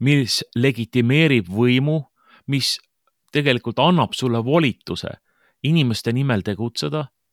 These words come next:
et, ähm, see protseduur on vaadeldav, küsimuste korral kontrollitav, et hääle, hääli saab üle lugeda ja see on just see, mis on toodud välja seoses e-valimistega, et nad ei ole ju tegelikult otsast lõpuni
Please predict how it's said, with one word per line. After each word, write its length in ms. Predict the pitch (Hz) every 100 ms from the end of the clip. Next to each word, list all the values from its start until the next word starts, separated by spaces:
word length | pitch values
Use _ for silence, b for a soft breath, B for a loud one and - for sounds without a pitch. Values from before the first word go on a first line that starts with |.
| _ _ B B -
et, 400 | 131 120 _ 127
ähm, 220 | 123 117 - _
see 540 | - - 151 151 147 - _ _ _ _
protseduur 640 | - 156 - 135 135 127 - 110
on 140 | 107
vaadeldav, 720 | 110 165 180 156 135 147 139 - _ _ _ -
küsimuste 480 | 175 143 127 - 123
korral 460 | - 156 139 120 101
kontrollitav, 920 | 110 107 - 156 175 147 - 151 131 B B B -
et 160 | -
hääle, 300 | 156 143 107
hääli 320 | 117 143 123 117
saab 160 | 107
üle 240 | 170 165 139
lugeda 460 | 151 143 135 127 B B B -
ja 80 |
see 160 | 123 180
on 80 | 165
just 240 | 180 -
see, 140 | 202 175
mis 160 | 147 160
on 140 | 147 -
toodud 380 | 180 165 151 143
välja 400 | 180 160 147 147 127 - _ -
seoses 400 | - 156 143 185
e-valimistega, 840 | 190 135 143 101 101 - 104 117 113
et 60 |
nad 120 | 123 107
ei 40 | 147
ole 160 | 180 139
ju 80 | 107
tegelikult 480 | 139 131 117 120 117
otsast 240 | - 120
lõpuni 440 | 143 131 135 127